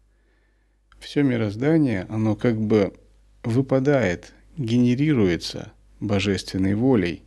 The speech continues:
из этого вместилища. Вимарша Шакти генерирует Вселенную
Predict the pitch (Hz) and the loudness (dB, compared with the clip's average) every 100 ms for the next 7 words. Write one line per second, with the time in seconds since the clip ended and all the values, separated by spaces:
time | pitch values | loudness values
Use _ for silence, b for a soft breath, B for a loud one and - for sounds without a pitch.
0 | - 113 104 117 113 98 95 104 - - | -10 -4 0 0 0 -2 -2 -4 -6 -6
1 | 92 90 - - 117 - _ _ _ _ | -6 -8 -10 -14 -18 -20 _ _ _ _
2 | _ _ _ _ _ _ _ _ _ _ | _ _ _ _ _ _ _ _ _ _
3 | _ _ _ _ _ _ _ _ _ _ | _ _ _ _ _ _ _ _ _ _
4 | _ _ _ _ _ _ _ _ _ _ | _ _ _ _ _ _ _ _ _ _
5 | _ _ _ _ _ _ _ 110 101 120 | _ _ _ _ _ _ _ -2 2 2
6 | 143 - 113 - 107 - - 160 156 _ | 2 0 -4 0 -2 -4 -6 -6 -8 _
7 | _ _ _ - 107 104 104 117 131 113 | _ _ _ -8 0 2 2 2 2 2
8 | 104 - 104 107 98 90 87 87 | 0 0 2 2 0 -2 -6 -10